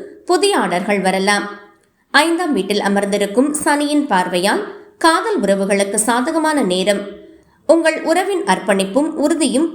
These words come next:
சோதிக்கப்படும். நீங்கள் உங்கள் காதலை வெளிப்படுத்தினால் அது ஏற்றுக்கொள்ளப்பட்டு உறவு மேலும் ஆழமடைய வாய்ப்புள்ளது. ஆனால் சனி ஏழாம் வீட்டில் இருப்பதால் திருமண உறவுகளில் டென்ஷன் மற்றும் கசப்பு அதிகரிக்க வாய்ப்புள்ளது.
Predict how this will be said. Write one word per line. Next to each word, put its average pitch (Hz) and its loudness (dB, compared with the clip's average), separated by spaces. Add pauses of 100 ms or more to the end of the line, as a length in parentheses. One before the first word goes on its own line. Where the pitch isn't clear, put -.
சோதிக்கப்படும். 220 0 (600)
நீங்கள் 339 2
உங்கள் 277 -2
காதலை 202 2
வெளிப்படுத்தினால் 185 0 (280)
அது 294 4
ஏற்றுக்கொள்ளப்பட்டு 285 0 (360)
உறவு 320 2
மேலும் 269 2
ஆழமடைய 302 0
வாய்ப்புள்ளது. 190 0 (640)
ஆனால் 285 2
சனி 202 0 (160)
ஏழாம் 220 0
வீட்டில் 196 0
இருப்பதால் 190 2 (320)
திருமண 415 2
உறவுகளில் 196 0 (100)
டென்ஷன் 233 0 (240)
மற்றும் 320 2
கசப்பு - 0
அதிகரிக்க 190 0
வாய்ப்புள்ளது. 190 0